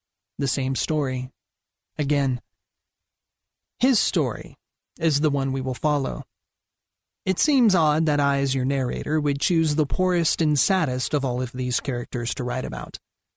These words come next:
Does it not? Well, answer me this. Is it the famous and the rich that merit the most attention? Is it the people who already have a family, a home, or a spouse that need affection?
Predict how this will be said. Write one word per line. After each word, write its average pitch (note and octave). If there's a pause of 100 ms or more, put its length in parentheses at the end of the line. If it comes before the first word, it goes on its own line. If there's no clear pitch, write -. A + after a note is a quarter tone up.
(220)
Does C#3
it B2+
not? C#3 (1080)
Well, D3+
answer F3+
me G3+
this. G#3 (760)
Is F#3
it G#3+
the A3
famous C#4
and G#3+
the G3
rich F3+
that D#3
merit D#3
the D#3+
most C#3+
attention? - (800)
Is E3
it F3+
the F3+
people F3+
who F3+
already D#3
have D3+
a D#3
family, E3 (240)
a D#3
home, D#3
or C#3
a C#3+
spouse C#3+
that D#3
need C#3+
affection? -